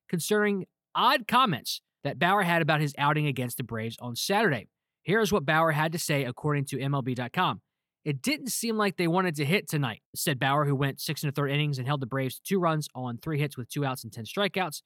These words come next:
but used a hundred twenty pitches. "It seemed like they were looking to take pitches and foul pitches off. You've gotta give 'em credit. They made me throw a lot of pitches, and they made me get out of the game in the seventh instead of the eighth or the ninth. So I guess good job on their approach to them."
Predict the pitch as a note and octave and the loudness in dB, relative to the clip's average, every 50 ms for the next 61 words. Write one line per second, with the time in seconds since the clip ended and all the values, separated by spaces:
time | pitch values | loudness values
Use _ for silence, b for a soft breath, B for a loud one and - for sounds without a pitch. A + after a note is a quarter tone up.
0 | _ _ _ - C3+ C#3 D#3+ F3 E3 D3 D#3 E3 F3 E3 D3+ C#3 C#3+ E3+ D#3+ C#3 | _ _ _ -6 -2 0 0 0 2 2 2 2 2 0 -2 -4 -2 -2 0 0
1 | F#3+ F#3+ - - - - - _ _ _ _ _ _ _ - D#3+ C#3 - - B3 | 0 0 0 -2 -8 -10 -18 _ _ _ _ _ _ _ -6 -4 -4 -2 -2 0
2 | C4+ C#4 A#3 G#3+ G3+ - - F#3 F#3 F#3 F3 D#3+ D3 C#3+ E3+ F3+ - G3 F#3+ E3 | 0 0 2 0 0 0 0 2 2 4 4 4 4 2 2 0 0 -2 0 0
3 | E3 D3+ - F3 E3+ D3 - - F#3+ F3 - D3+ C#3 C3 - - C#3+ C3+ - C#3+ | 0 0 0 0 -2 -2 0 -2 -2 -2 0 -2 -2 -4 -4 -6 -8 -6 -4 -2
4 | C3 B2+ A#2+ - C#3 A#2+ C3+ B2 C3+ F3 D3+ - - _ _ _ _ _ _ _ | -2 -2 -2 -4 -6 -4 -4 -2 0 0 0 -2 -4 _ _ _ _ _ _ _
5 | _ - - B2 - - C#3+ D3 D3+ D3 C#3+ D3+ D3 D3+ C#3 - - A#3 A3 D3+ | _ -10 -10 -8 -2 0 2 2 2 2 2 2 0 0 -2 2 2 4 4 4
6 | A2 - _ _ _ _ _ _ _ _ - B2 C3+ D3 C#3+ D3 D3 C#3 C#3 - | 2 -4 _ _ _ _ _ _ _ _ -4 0 2 2 2 2 2 0 0 0
7 | D#3 C#3+ C3 B2 C3 C3+ D#3+ F3 D3+ - G3 F3 - - F3+ E3+ - _ _ _ | 0 2 2 2 2 2 2 0 0 -2 -2 -2 0 -2 -4 -4 -4 _ _ _
8 | _ - - C#3 D3 C#3+ D3 D3+ D#3+ D#3+ D3+ C#3 D#3+ A#2 C#3 D3+ D3+ D3 C#3+ C3+ | _ -6 -2 0 2 2 2 2 2 2 0 0 -2 0 0 0 0 2 0 0
9 | A#2 C3+ C3 C3+ C3+ C#3 C#3 C3+ B2 - A#3 A3 F#3 F3+ D#3+ - D3+ D3 C#3 - | 0 0 -2 -2 -2 -2 -2 -2 -2 0 0 2 0 0 -4 -4 -6 -6 -4 -2
10 | D#3 D3 B2 C#3 - C3 C3 C3 - B2+ B2 C#3 E3 F3 C#3+ - _ _ _ _ | -2 -2 -2 -4 -6 -4 -6 -4 -6 -4 -4 0 0 0 -2 -2 _ _ _ _
11 | _ _ _ - - F3 E3+ E3 D#3 A3+ A3+ G3+ E3 - - - - _ _ _ | _ _ _ -4 0 0 0 2 2 2 2 2 2 0 -4 -8 -10 _ _ _
12 | _ _ - E3+ E3+ C#3 C3+ F3 E3 E3 C#3+ D#3 D3+ D3 C3+ - - A#2+ D3+ D#3 | _ _ -4 -2 -2 0 2 2 2 4 4 2 2 2 0 -4 -2 0 2 2
13 | D3 A#2+ - E3 D3+ D3 B2+ - - - C3 A2+ - C3 G#2 - | 2 2 2 0 0 0 0 -2 -6 -6 -2 -2 0 -2 -2 -4